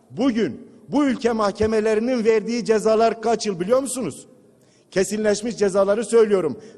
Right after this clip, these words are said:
Devam eden cezaları söylemiyorum. Beş yüz yılın üstünde. Bir arkadaşım, mesai arkadaşım, şimdi cezaevinde yüz altmış altı buçuk yıl Vedat Kurşun ceza yedi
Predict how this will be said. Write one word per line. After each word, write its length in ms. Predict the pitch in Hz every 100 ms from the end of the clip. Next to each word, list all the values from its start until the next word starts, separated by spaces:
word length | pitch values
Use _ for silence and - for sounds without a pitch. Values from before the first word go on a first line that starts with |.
| 120
Devam 240 | 196 226
eden 240 | 214 220 202
cezaları 460 | 214 202 196 214
söylemiyorum. 720 | 202 196 202 233 202 127 - - - -
Beş 320 | 160 233 214
yüz 160 | 202 190
yılın 240 | 196 196
üstünde. 480 | 165 - 139 107 85 - _ _ _ _ _ _ _ _ _ _ _ _
Bir 220 | 170 269
arkadaşım, 640 | 233 214 226 220 214 254 254 - - - _ -
mesai 400 | 208 214 247 247
arkadaşım, 580 | 208 185 180 185 247 214 - - -
şimdi 300 | 254 240 180
cezaevinde 800 | 220 214 220 190 175 226 220 - - -
yüz 240 | 220 190
altmış 400 | 208 202 226 214
altı 400 | 208 202 220 262
buçuk 380 | 180 - 220 220
yıl 200 | 220 165
Vedat 320 | 190 220 214
Kurşun 360 | 208 196 208 165
ceza 320 | 196 175 151
yedi 340 | 139 113 101